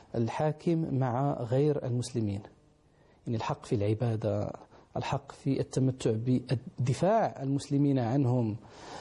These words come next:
آه، الحق في التجول، الحق في السكن، الحق في الاستفادة من جميع الحقوق التي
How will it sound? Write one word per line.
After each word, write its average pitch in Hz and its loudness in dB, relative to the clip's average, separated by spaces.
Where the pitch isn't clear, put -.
آه، 135 4
الحق 131 -2
في 143 0
التجول، 143 2
الحق - -6
في - -2
السكن، 147 0
الحق - -6
في - -8
الاستفادة 208 2
من 196 2
جميع 180 4
الحقوق 165 0
التي 165 2